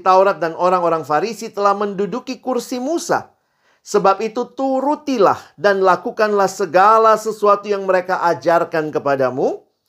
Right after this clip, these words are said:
Tetapi janganlah kamu turuti perbuatan-perbuatan mereka,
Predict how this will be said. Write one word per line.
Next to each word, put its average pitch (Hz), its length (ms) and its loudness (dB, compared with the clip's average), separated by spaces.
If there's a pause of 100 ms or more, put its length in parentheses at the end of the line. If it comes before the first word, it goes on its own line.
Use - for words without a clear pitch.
(300)
Tetapi 190 480 0
janganlah 208 720 2
kamu 190 400 0
turuti 185 480 -2
perbuatan-perbuatan 151 1400 -2
mereka, 156 720 0